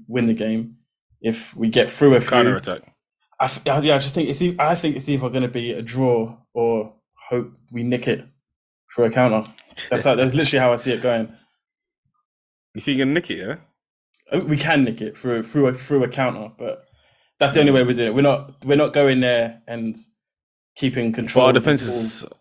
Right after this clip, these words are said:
Speaker 2: our de-, our defense is a lot better, and we're a lot more clinical this year.
Speaker 1: Yeah, I mean, well, the team that's playing against you compared to the team that played at Emirates last year is, is completely different for Spurs as well. So
Speaker 2: True.
Speaker 1: it'll
Speaker 2: But
Speaker 1: be
Speaker 2: I
Speaker 1: an
Speaker 2: mean,
Speaker 1: interesting
Speaker 2: in,
Speaker 1: game.
Speaker 2: in terms of,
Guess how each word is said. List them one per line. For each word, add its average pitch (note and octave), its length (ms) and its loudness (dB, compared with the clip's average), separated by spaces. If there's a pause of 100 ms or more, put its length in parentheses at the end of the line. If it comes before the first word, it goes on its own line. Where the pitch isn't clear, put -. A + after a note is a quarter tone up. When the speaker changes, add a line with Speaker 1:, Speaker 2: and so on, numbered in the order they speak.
Speaker 2:
our A2+ 180 0
de-, - 200 -4 (200)
our A2 100 2
defense A#2+ 340 4
is G#2 120 2
a G#2+ 60 4
lot A#2+ 200 6
better, G2+ 560 -2
and G2 140 -12
we're F2+ 100 -8
a F#2 60 -8
lot A#2 160 -4
more G#2 160 -8
clinical G2 400 -10
this - 200 -16
year. C2 180 -18 (300)
Speaker 1:
Yeah, A#2+ 340 -2 (220)
I C#3+ 100 4
mean, C#3 340 2
well, A#2+ 400 -2
the C3 100 -4
team D#3+ 280 0
that's C3 180 0
playing C3 220 -2
against B2 300 -6
you A#2+ 80 -10
compared A#2 280 -6
to A2+ 60 -10
the A#2 80 -12
team B2 320 -2
that - 120 -4
played A#2+ 180 0
at A2 120 2
Emirates A2 180 -4
last A#2 220 0
year G#2+ 100 -6
is, - 140 -14
is A2+ 80 -20
completely A2+ 500 -8
different A2+ 340 -6
for - 80 -16
Spurs G#2+ 340 2
as G#2+ 100 -10
well. A2+ 180 0
So - 300 -8 (800)
Speaker 2:
True. D3 220 2
Speaker 1:
it'll - 160 2
Speaker 2:
But - 0 -
Speaker 1:
be - 60 6
Speaker 2:
I F3+ 40 10
Speaker 1:
an F3 60 8
Speaker 2:
mean, A3 120 10
Speaker 1:
interesting C3+ 360 6
Speaker 2:
in, C3 40 8
Speaker 1:
game. A2+ 120 6
Speaker 2:
in C3 60 0
terms D#3+ 280 4
of, D3+ 360 2